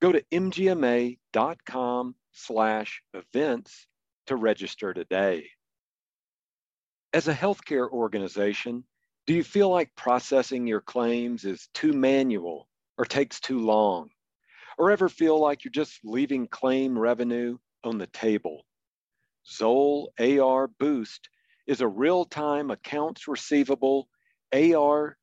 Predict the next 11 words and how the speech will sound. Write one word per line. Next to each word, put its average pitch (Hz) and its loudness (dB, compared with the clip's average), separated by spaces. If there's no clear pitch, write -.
solution 127 -6
suite 135 -4
from 104 -2
Zoll 123 2
Data 120 4
Systems - -10
that 104 -2
simplifies 143 2
and 104 -2
expedites 127 -2
your 101 -12